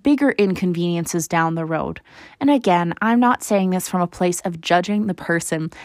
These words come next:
that you are with, but we do need to have this self-awareness, right? And the, and ask ourselves these questions. Another pink flag to just really be aware of is, does the person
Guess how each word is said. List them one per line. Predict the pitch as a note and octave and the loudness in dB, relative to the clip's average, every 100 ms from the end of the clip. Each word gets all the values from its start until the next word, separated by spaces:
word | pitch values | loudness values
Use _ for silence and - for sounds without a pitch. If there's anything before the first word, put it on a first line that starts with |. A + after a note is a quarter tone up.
| - | -8
that | - | -4
you | F3+ F3+ | 0 2
are | E3+ | 2
with, | E3 D#3+ - | 0 -4 -6
but | - | -4
we | F#3+ G3+ G3+ | 0 0 0
do | G3 B3 | 0 0
need | B3+ A#3+ | 2 0
to | B3 | -2
have | A3 - F#3 F3+ | -6 0 0 0
this | F#3 F3 | -2 -4
self-awareness, | - F#3 F3+ - G3 E3+ E3+ F#3 F#3+ D#3+ G3 - - _ - - _ | -2 0 0 0 -4 -2 -2 -2 -4 -6 -8 -10 -12 _ -20 -20 _
right? | F3 F3 F3+ F3+ | 0 0 0 -2
And | F#3+ | -2
the, | F#3+ - | -2 -2
and | F#3+ - | -4 -2
ask | G3 D4+ - | -2 -4 -4
ourselves | C4+ - F3 E3+ E3 | -6 0 0 0 -2
these | F#3+ F3+ - | -6 -6 -6
questions. | - F3+ - E3 - - - - _ _ _ _ - | -6 -6 -4 -6 -6 -10 -12 -16 _ _ _ _ 0
Another | G3+ G3 G3+ G#3+ G#3+ | 2 4 2 0 -2
pink | - A3+ A3+ | -2 -2 -2
flag | - G3 F3+ F3+ | -2 2 2 2
to | - F#3 | -4 -4
just | F3+ F#3 | -4 0
really | F#3+ G#3+ | 2 2
be | G3 | 2
aware | F#3+ E3+ E3+ F3 - | 0 0 0 -2 0
of | E3+ E3 E3+ - - - - | 0 2 0 -4 -20 -8 -2
is, | B3 - | -2 0
does | C#4+ D#4+ | 2 2
the | - | 2
person | - - A#3 - B3 A#3 A3 - | 0 0 -2 0 0 2 0 -6